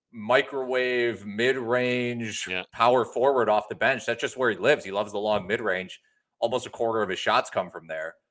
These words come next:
Speaker 1: Um, uh, to be honest, I don't think he's a winning player. I don't think he's that good. But if
Speaker 2: No.
Speaker 1: he can
Speaker 2: Nor
Speaker 1: score
Speaker 2: is Kuzma.
Speaker 1: sixteen, right? If he can,
Speaker 2: <laughs>
Speaker 1: if Hachimura is gonna get you sixteen and six every night, you gotta put him on your fantasy team.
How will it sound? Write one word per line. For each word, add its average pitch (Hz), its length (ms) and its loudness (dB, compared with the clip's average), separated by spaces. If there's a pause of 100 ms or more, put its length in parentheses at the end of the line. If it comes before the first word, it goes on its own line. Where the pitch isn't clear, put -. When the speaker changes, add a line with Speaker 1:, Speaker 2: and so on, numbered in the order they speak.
(480)
Speaker 1:
Um, 82 460 -8 (800)
uh, 98 160 -2 (300)
to 131 80 -2
be 113 140 2
honest, 135 320 6
I 104 60 2
don't 107 180 -2
think 101 140 -4
he's 90 120 -6
a 95 60 0
winning 95 280 -4
player. 110 380 0
I 80 60 -14
don't 90 180 -8
think 85 120 -12
he's 85 120 -12
that 82 200 -2
good. 107 260 -4
But 90 180 -10 (180)
if 104 160 -6
Speaker 2:
No. 113 120 -4
Speaker 1:
he 143 160 -4
can 127 160 -4
Speaker 2:
Nor - 40 -8
Speaker 1:
score 165 300 10
Speaker 2:
is 143 100 4
Kuzma. 170 140 2
Speaker 1:
sixteen, 160 400 -4 (440)
right? 196 220 10
If 127 120 2
he 180 100 0
can, 180 200 4
Speaker 2:
<laughs> - 640 -2
Speaker 1:
if 156 140 2
Hachimura 175 580 2
is 117 120 0
gonna 123 180 -2
get 131 220 -4
you 120 100 -6
sixteen 131 640 -8
and 101 260 -4 (100)
six - 540 0
every 110 280 2
night, 95 260 2
you 120 140 -8
gotta 123 220 6
put 120 180 -2
him 123 60 0
on 117 100 4
your 113 100 -2
fantasy 127 360 -6
team. - 160 -20